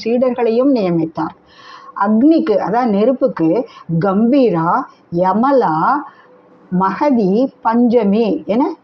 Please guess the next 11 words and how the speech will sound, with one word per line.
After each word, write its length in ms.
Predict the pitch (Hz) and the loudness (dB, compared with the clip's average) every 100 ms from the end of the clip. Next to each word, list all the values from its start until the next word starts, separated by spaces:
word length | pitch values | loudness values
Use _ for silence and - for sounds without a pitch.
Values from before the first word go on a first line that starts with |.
| - | -6
நான்கு 600 | 165 160 190 247 220 190 | -4 -2 0 0 0 0
வடிவங்கள். 580 | 160 196 220 175 165 - _ - - - - - - 247 | 0 0 0 -2 -4 -8 _ -20 -20 -20 -20 -20 -8 -2
திசைகள் 420 | 294 302 302 311 | 0 0 0 0
ஏற்கனவே 420 | 254 202 190 185 | 0 0 0 0
பார்த்துட்டோம். 520 | 190 165 160 160 147 - - - - - | -2 -4 -6 -8 -10 -12 -20 -20 -18 -4
ஹரித்வார், 640 | 302 311 277 247 226 208 202 - | 0 2 2 2 2 0 -2 -6
அலகாபாத், 800 | 190 196 269 285 254 196 190 196 196 - | -4 -2 -2 0 0 0 0 -2 -6 -6
பிரயாகை, 480 | 196 220 214 247 311 | -2 0 0 0 -2
திரிவேணி 360 | 311 208 208 185 | 0 0 2 0
சங்கம், 440 | 175 151 147 156 - | -2 -2 -2 -4 -8
ரைட்டுங்களா? 420 | 190 180 175 202 | -4 -2 -2 -2